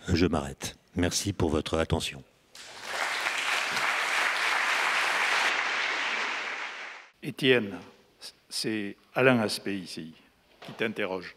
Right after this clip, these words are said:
Speaker 2: Il faut que tu saches qu'il t'interroge. Euh, il y a une notion qui n'est pas tout à fait le hasard, mais qui en tout cas est, est, met en cause le déterminisme laplacien,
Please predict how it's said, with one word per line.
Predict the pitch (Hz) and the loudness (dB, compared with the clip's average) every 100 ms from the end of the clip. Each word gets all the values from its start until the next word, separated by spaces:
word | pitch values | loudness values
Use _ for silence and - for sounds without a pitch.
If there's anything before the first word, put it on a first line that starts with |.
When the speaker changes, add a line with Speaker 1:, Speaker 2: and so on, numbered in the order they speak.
| _ - - - - - | _ -20 -20 -20 -20 -20
Speaker 2:
Il | - | -16
faut | - 196 | -6 -6
que | - | -4
tu | 143 | -4
saches | - 101 - | 0 -2 -2
qu'il | - - | -8 -8
t'interroge. | 92 80 - - - - - - - - - | -8 -8 -12 -14 -18 -16 -14 -12 -12 -12 -4
Euh, | 165 151 135 123 - - - - _ | 0 2 2 0 -4 -14 -20 -20 _
il | 240 - - | -12 -12 -8
y | 147 147 | 2 6
a | 147 - | 6 4
une | 170 160 | 0 2
notion | 160 151 196 196 | 4 4 4 2
qui | - | 2
n'est | 135 | -2
pas | - 233 | 4 2
tout | 233 165 | 2 0
à | 151 | 2
fait | 139 | 2
le | 131 123 | 2 4
hasard, | 123 143 160 110 | 4 4 4 2
mais | 113 | -4
qui | - 127 | 0 0
en | |
tout | 120 120 | 0 -2
cas | 143 139 120 | 0 0 0
est, | |
est, | 110 113 107 101 101 - - - 117 | -4 -6 -6 -6 -8 -10 -6 -4 0
met | 131 135 | 2 4
en | 131 | 4
cause | 127 143 135 107 | 4 4 6 4
le | 104 104 101 | 4 6 4
déterminisme | 104 107 127 117 120 127 107 104 | 2 2 2 4 2 2 0 0
laplacien, | 104 98 117 - 151 175 | 0 2 0 0 -2 -2